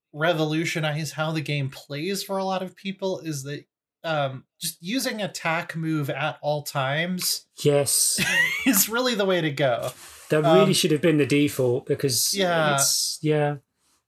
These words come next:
Speaker 1: Because otherwise they will just, like, run directly into a
Speaker 2: There's
Speaker 1: wall of bugs and die, uh,
Speaker 2: Yeah, there's,
Speaker 1: trying
Speaker 2: I,
Speaker 1: Yeah.
Speaker 2: there's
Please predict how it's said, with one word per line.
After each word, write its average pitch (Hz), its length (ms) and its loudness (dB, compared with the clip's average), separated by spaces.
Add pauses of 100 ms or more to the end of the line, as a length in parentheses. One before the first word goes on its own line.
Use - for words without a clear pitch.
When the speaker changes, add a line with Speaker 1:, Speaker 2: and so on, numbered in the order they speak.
(160)
Speaker 1:
Because 208 220 -2
otherwise 220 420 2
they 185 120 0
will 175 200 0
just, 160 260 -4
like, 151 180 -2
run 147 320 -2
directly 139 440 -4
into 135 220 -2
a 131 80 -8
Speaker 2:
There's 127 120 0
Speaker 1:
wall 127 140 -2
of 123 80 -16
bugs 127 340 -4
and 135 160 -2
die, 123 600 -2 (120)
uh, - 40 -20 (160)
Speaker 2:
Yeah, 175 180 4
there's, 151 280 4
Speaker 1:
trying - 260 -2
Speaker 2:
I, - 80 -12 (220)
Speaker 1:
Yeah. 135 320 -12 (120)
Speaker 2:
there's - 380 2